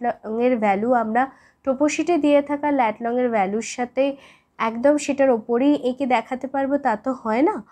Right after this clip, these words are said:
বেশিরভাগ ক্ষেত্রেই দেখা যায় যে আমরা যে ফিচার্সগুলো তুলি, সেগুলো টোপো শিটের কোনো একটা মাঝের অংশ থেকে। এর ফলে কি হয়, সেই অংশে আমরা বুঝতে পারি না ল্যাট লং কী হবে। তো আজ আমরা এটাই দেখে নেব। দেখো, আমি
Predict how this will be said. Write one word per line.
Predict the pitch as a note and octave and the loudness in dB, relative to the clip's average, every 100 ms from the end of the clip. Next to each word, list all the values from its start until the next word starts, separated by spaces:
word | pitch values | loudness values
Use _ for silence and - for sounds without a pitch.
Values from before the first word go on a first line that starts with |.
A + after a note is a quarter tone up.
| _ _ | _ _
বেশিরভাগ | B3+ B3 E4 F4+ F4+ | -4 0 4 4 2
ক্ষেত্রেই | - D4 E4+ D#4+ | -4 -8 -4 2
দেখা | C4 B3 C#4 | 2 2 0
যায় | D#4 E4 | 2 2
যে | D#4+ | 2
আমরা | C4 B3 | 2 0
যে | B3+ | -2
ফিচার্সগুলো | C#4+ B3+ A#3+ D4+ D#4 D4+ D4 D4+ | -4 -6 -6 -2 -2 -2 -4 -4
তুলি, | D4+ A#3+ A3+ E4 | -2 -4 0 -2
সেগুলো | - A#3 A#3+ D4 | -2 -4 -2 -2
টোপো | A3 G3 G#3+ | -2 -4 -6
শিটের | A3 G#3+ A#3 | -6 -6 -6
কোনো | - G#3+ G3+ | -4 -4 -4
একটা | G3 D4 | -4 0
মাঝের | C#4+ F#3 F3+ A3 G#3 | 2 2 0 0 0
অংশ | E3 E3+ F3 - | 0 -4 -12 -16
থেকে। | - F#3 - _ _ _ | -18 -20 -20 _ _ _
এর | C#4 D4 | 0 2
ফলে | C#4+ C4+ C#4 | 4 2 2
কি | D#4 E4 | 0 0
হয়, | D4 D#4 E4+ | 2 2 0
সেই | E4+ E4 E4+ F#4 | -2 -2 2 4
অংশে | E4+ A#3 A3+ - C4+ F#4 - - _ | 4 2 -2 -2 0 -2 -4 -20 _
আমরা | E3+ G#3 A3 B3+ | -6 -2 0 0
বুঝতে | A3 A3 - E4+ | -2 -6 -4 0
পারি | E4 A3+ G3+ | 4 4 2
না | A3+ | -2
ল্যাট | C4 G3+ F3 - | 0 0 -2 -4
লং | G3 D#4 | -2 -2
কী | D#4+ A3 | -2 -4
হবে। | F#3 F3 F3 | -4 -6 -8
তো | - - | -12 -8
আজ | A3 A#3+ C4 C#4 | -2 0 2 2
আমরা | C4+ F4+ - | 2 2 0
এটাই | A3 A3 A3 | -4 -4 -2
দেখে | F#3+ E3+ F#3 | -2 -6 -8
নেব। | F3+ F3 - _ - _ C4 | -10 -10 -14 _ -20 _ 2
দেখো, | C4+ C4 E4+ E4 | 4 4 0 -2
আমি | A#3+ A#3+ D4 F4 | -2 0 2 0